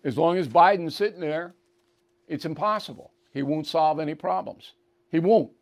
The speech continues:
Um, so, and that's not, and, and this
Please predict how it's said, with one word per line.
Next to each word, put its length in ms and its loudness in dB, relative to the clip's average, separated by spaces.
Um, 580 4
so, 500 6
and 140 4
that's 240 6
not, 260 2
and, 180 -2
and 200 -4
this 200 -4